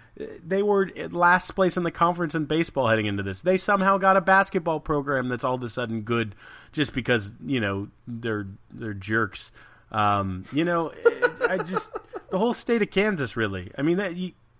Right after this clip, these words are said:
you, there's a turnpike through you for a reason. No one wants to stop there. You, you, you're bad. No one likes you. Um, and I am in that group. I'm gonna use I statements here. I don't like you. Um, so,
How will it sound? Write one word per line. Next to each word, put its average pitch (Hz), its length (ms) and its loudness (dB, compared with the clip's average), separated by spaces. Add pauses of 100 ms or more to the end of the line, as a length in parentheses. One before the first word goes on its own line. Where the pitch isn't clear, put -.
you, 185 140 -10
there's 208 180 -2
a 175 40 -6
turnpike 214 560 2
through 202 160 -2
you 185 140 -2
for 165 220 -2
a 143 40 2
reason. 135 320 0
No 147 120 -4
one 170 180 -2
wants 160 260 -4
to 120 100 -16 (200)
stop - 540 0
there. 95 180 -6
You, 107 220 -8 (120)
you, 120 220 -12
you're 127 180 -6
bad. 117 580 -4
No 131 100 -6
one 139 140 -6
likes 113 300 -8
you. 95 200 -10 (440)
Um, 104 560 0
and 123 120 0
I 135 160 0
am 127 120 0
in 110 300 -4
that 107 240 -4
group. 110 320 -4
I'm 104 80 -8
gonna 104 120 -6
use 104 140 -8
I 110 220 0
statements 92 540 -10
here. 92 280 -12
I 120 220 -2
don't 101 240 -6
like 95 300 -12
you. 90 180 -12 (400)
Um, 98 600 -4 (380)
so, 113 360 -2